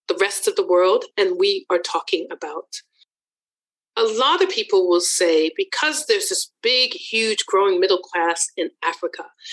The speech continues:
In fact, when I looked up in my research, it says number of middle class Africans has tripled over the last thirty years to thirty-one point three million. In addition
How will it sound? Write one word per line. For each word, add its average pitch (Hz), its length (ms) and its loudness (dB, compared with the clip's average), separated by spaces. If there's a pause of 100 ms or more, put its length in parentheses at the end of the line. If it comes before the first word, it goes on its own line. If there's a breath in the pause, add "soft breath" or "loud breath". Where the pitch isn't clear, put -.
(120)
In 196 100 0
fact, 262 260 -2
when 220 180 0
I 240 120 0
looked 294 220 -6
up 226 180 0 (140)
in 196 120 -2
my 214 180 2
research, 190 480 2
it - 100 -4
says - 400 0 (280 soft breath)
number 302 300 0
of 247 80 0
middle 247 200 2
class 220 340 -2
Africans 185 400 -4
has - 180 -4
tripled 185 640 0
over 180 360 2 (200)
the 202 60 2
last 240 280 0
thirty 175 180 0
years 147 320 -4
to 190 120 -2
thirty-one 196 600 0
point 180 320 -2
three 180 380 -2 (100)
million. 151 460 -4 (240)
In 254 100 0
addition 269 600 0